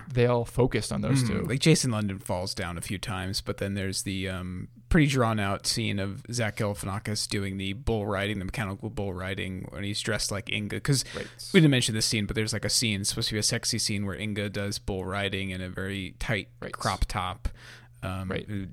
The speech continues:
Speaker 2: but he does that in the same outfit, and he has, like, balloons for boobs.
Speaker 1: <laughs>
Speaker 2: He, he, like, takes the balloons out and, like, bites them during this blooper
Speaker 1: Yeah.
Speaker 2: reel. Um, that was funny. Also, like, that scene, the, the original scene with Inga, like, it was just so poorly shot. Like, even it's supposed to be, like, titillating, it's not.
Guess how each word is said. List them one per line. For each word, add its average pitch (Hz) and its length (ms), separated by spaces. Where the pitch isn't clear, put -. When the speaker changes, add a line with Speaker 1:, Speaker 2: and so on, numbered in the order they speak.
Speaker 2:
but 110 120
he 139 160
does 107 260
that 98 260
in 98 120
the 101 80
same 101 240
outfit, 95 380
and 110 100
he 123 80
has, 104 140
like, 107 180
balloons 98 580
for - 160
boobs. 95 760
Speaker 1:
<laughs> - 40
Speaker 2:
He, - 140
he, - 80
like, 110 240
takes 127 240
the - 80
balloons 101 340
out 107 80
and, 87 100
like, 101 160
bites 95 280
them 104 480
during 101 260
this 101 140
blooper 101 360
Speaker 1:
Yeah. - 120
Speaker 2:
reel. 95 220
Um, 92 260
that 170 120
was - 120
funny. 101 380
Also, - 240
like, - 240
that 156 180
scene, 147 460
the, 123 220
the 123 280
original 147 540
scene 123 160
with 117 120
Inga, 131 260
like, 113 120
it 123 40
was 127 80
just 214 140
so 277 120
poorly 269 320
shot. 139 360
Like, 127 160
even 165 200
it's 190 100
supposed - 180
to - 60
be, 139 60
like, 123 140
titillating, 107 460
it's 101 160
not. 107 320